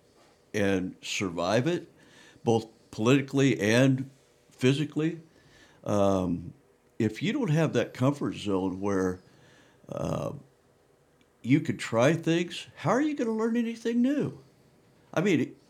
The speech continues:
I, I feel like when people are punit-, when they're treated punitively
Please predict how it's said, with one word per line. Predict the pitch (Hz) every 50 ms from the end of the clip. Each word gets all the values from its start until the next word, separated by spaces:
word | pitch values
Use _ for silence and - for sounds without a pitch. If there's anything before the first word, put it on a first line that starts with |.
| - - _ - - - _ -
I, | - - - - - - - - - - - - _ - - - - - - - _ _ _ _ - - - - _ _ _ -
I | 131 151 208 254
feel | 240 - - - 165 160 156 147 139 131 123
like | 117 113 117 107 110 117 117 - - - - _ _ _ _ _ _ _ _ _ _ _ _ -
when | - 120 127 120 110 101 101 - - - _ _ -
people | - 151 170 190 - - 180 143
are | 113 101
punit-, | - - - - - - 156 175 170 180 - - - -
when | 101 117 113 101
they're | 107 101
treated | 98 - - - 165 180 175 175 156 165 -
punitively | - - 151 147 139 127 - - - 104 87 90 92 92 78 87